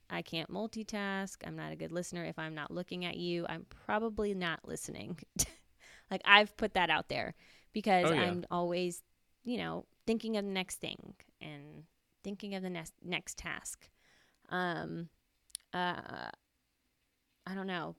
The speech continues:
Speaker 1: but
Speaker 2: I put that out there because I want, like, I honestly, like, I don't want to intentionally ignore people. Like, I want to
Speaker 1: Right.
Speaker 2: engage. I just
Speaker 1: Mm-hmm.
Speaker 2: also know that I, it's just not a muscle that I've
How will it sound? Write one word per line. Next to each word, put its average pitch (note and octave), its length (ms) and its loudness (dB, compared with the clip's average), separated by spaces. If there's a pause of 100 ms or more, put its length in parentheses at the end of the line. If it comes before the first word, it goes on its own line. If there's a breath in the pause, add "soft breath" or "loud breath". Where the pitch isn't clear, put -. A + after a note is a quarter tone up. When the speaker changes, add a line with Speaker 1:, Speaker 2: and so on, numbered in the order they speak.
Speaker 1:
but F3 460 4 (720)
Speaker 2:
I A#2+ 100 0
put - 240 -4
that G#2+ 160 -2
out G#2 160 -4
there A2 140 -6
because G#2+ 320 -10
I G#2 80 -4
want, G#2 400 -6
like, G#2+ 220 -8
I G2+ 200 0
honestly, A2+ 460 -2 (400 loud breath)
like, A2+ 100 -12
I A2+ 160 -6
don't A2+ 240 0
want G#2+ 320 -6
to G2 260 -10
intentionally G#2 500 -10
ignore G2 260 -6
people. - 480 -12
Like, G2 120 -10
I G2 120 -2
want G#2 360 -2
to E3+ 60 -4
Speaker 1:
Right. E3+ 140 2
Speaker 2:
engage. G2+ 560 -6 (420 soft breath)
I A#2 80 0
just F2+ 220 0
Speaker 1:
Mm-hmm. F2+ 80 -2
Speaker 2:
also A#2 260 0
know G#2+ 240 0
that G2 120 0
I, F#2+ 200 -6
it's - 160 -8
just - 220 -8
not G#2 160 2
a G2 60 -2
muscle G2+ 480 -4
that G#2 140 -6
I've F#2 220 -8